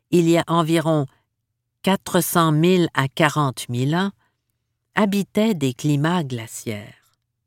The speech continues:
Par rapport à leurs ancêtres d'Afrique et à nous, ils avaient des membres courts et forts,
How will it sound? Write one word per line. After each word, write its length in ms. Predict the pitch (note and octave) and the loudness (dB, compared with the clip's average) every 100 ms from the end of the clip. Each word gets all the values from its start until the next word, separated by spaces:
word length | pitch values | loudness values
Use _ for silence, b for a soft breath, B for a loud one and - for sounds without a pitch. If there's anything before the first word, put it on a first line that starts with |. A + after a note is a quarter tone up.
| _ _ _ _ b b b | _ _ _ _ b b b
Par 140 | E3 | -4
rapport 500 | D#3 E3 - A3+ G#3+ | -2 -4 0 -2 0
à 60 | C#3 | 0
leurs 280 | C3 B2+ C#3 | 0 -2 -4
ancêtres 460 | B2+ D#3 D3+ - | -2 -4 -4 -4
d'Afrique 520 | A#2+ A2+ - E3+ D#3 | -6 -8 -6 -6 -4
et 120 | C3 A#2+ | -2 -2
à 80 | |
nous, 280 | A2+ C3+ G3+ - _ _ _ _ _ - | -2 -4 -4 -8 _ _ _ _ _ -4
ils 260 | E3 D#3+ | -2 2
avaient 380 | F#3+ E3 C#3+ A#2 | 0 0 -2 -2
des 160 | C3 C#3 | 0 0
membres 480 | D3 C3+ A2+ - | 0 0 -4 -8
courts 640 | G#2 - C3+ C3+ F3 G#3 - _ | -12 -6 -2 -2 -4 -8 -14 _
et 100 | C3 | -4
forts, 640 | - A#2 G#2+ - E2+ - | -2 -4 -2 -6 -14 -20